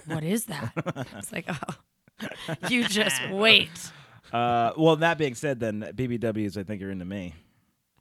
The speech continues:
Speaker 1: Oh, yeah?
Speaker 2: Yeah.
Speaker 1: Your magnet for 'em?
Speaker 2: Yeah. I, I, there's <laughs> one girl, and I think this is a compliment. I was walking by, it was uptown,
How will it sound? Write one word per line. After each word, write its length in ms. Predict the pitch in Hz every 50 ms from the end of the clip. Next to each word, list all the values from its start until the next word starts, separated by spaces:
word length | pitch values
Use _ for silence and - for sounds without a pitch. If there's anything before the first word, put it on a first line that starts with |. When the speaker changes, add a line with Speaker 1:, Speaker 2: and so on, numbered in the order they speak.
| _ _ _ _ _ _ _ _ -
Speaker 1:
Oh, 80 | - 190
yeah? 300 | 190 185 180 185 220 240 - _ _ _ _
Speaker 2:
Yeah. 300 | - 95 95 95 95 92 87
Speaker 1:
Your 140 | - 185 180
magnet 440 | 180 185 185 185 175 180 202 - -
for 160 | - 220 208
'em? 120 | 214 226 202
Speaker 2:
Yeah. 420 | - 104 104 104 101 101 101 95 85 82 - _ - _ _ _ _ _ _ _ _ _ - - _
I, 320 | - 117 120 127 117 104 117
I, 20 | 113
there's 180 | 117 123 117
<laughs> 260 | 117 139 - - -
one 140 | - 214 185
girl, 280 | 170 175 175 156 143 135
and 140 | 123 131 139
I 80 | 135
think 240 | 131 147 180 175 143
this 100 | 165 156
is 100 | 220 233
a 100 | 202 147
compliment. 580 | 117 - 139 135 139 123 127 120 120 113 107 - - - - - - - -
I 80 | -
was 100 | 117 117
walking 280 | 117 131 131 127 123 139
by, 100 | 127 120
it 40 | 120
was 140 | 117 117 120
uptown, 640 | 82 117 - 151 - 131 127 120 117 107 104 98